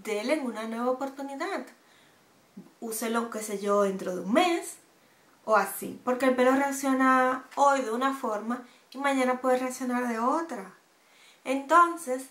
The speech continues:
esa sería la primera opción a dicho producto, ¿no? Que no nos prueba. Una segunda opción es mézclenlo. Ahora les voy a mostrar qué hago yo.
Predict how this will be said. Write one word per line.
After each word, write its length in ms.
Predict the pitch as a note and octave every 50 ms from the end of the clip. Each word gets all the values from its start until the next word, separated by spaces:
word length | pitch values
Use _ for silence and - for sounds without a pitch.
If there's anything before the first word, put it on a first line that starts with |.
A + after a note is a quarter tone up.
| - - _ _ _ _ _ _ _ _ _ _ _ _ _ _ _ _ _ _ _ _ _ -
esa 480 | A#3+ A#3+ A#3+ B3 A#3+ A#3+ - C4+ C4+
sería 680 | C4+ C4+ B3+ A#3+ A#3+ A#3+ B3 B3 B3 B3 B3 B3 B3+ B3+ -
la 320 | A3 G3+ G3+ G3 G3+ G3+
primera 420 | - G3+ G3+ G3 G3 G3 G3 A3 A3
opción 540 | A3 - - - G3+ F#3+ F#3+ G3 B3 - - - _ _ _ _ _ _ _ _ _ -
a 100 | G3+ F#3
dicho 260 | F3+ F#3 - - - -
producto, 340 | F#3+ A3 D#4 G4 - D4+
¿no? 160 | C4 D#4+ G4+ G4
Que 80 | C4
no 80 | A#3 A3
nos 180 | G#3+ G#3+ G#3+
prueba. 400 | - - C4+ D4 D4+ C4+ B3+ - - - _ _ _ _
Una 240 | - C#4 D#4+ F#4 G4
segunda 460 | F#4+ - D#4+ D4+ C#4 D#4 E4 E4+ E4+
opción 600 | D#4+ - - - - - G#3+ G#3 A3 C4 D#4+ E4+ - - -
es 300 | G#3+ A3 A3+ A3+ - - _ _ _ _ _ _ _ _ -
mézclenlo. 840 | A#3+ C#4+ F#4 G#4+ A4+ - - - A4 G#4 E4 B3+ A#3 G3+ F#3+ F#3 - - _ _ _ _ _ _ _ _ _ _ _ _ _ _ _ _ _ _ _ -
Ahora 280 | - G#3+ A#3 B3+ C4 C4
les 160 | B3+ A#3 A#3
voy 120 | A#3 A3+
a 60 | A3+
mostrar 480 | A3+ A3+ A3 A3 - G#3+ G#3 G#3 G#3 - -
qué 240 | - - G#3+ G#3 G3+
hago 300 | F#3+ F#3+ F#3 F3+ F#3 -
yo. 100 | - -